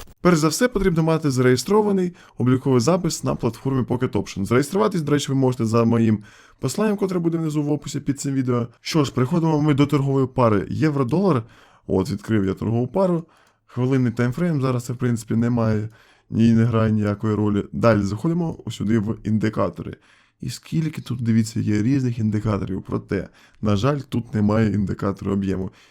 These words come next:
Є от R C I, є macd, є Momentum,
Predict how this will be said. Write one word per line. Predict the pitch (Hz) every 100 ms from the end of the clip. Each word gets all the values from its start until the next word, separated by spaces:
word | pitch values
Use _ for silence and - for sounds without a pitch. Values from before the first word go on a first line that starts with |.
| _
Є | 98 120
от | 107 110
R |
C | 135 - 123
I, | 117 107 101
є | 101 120
macd, | 127 139 123 120 120 101 101 _ _ _ _ _ -
є | 110 127
Momentum, | 139 147 143 131 110 104 98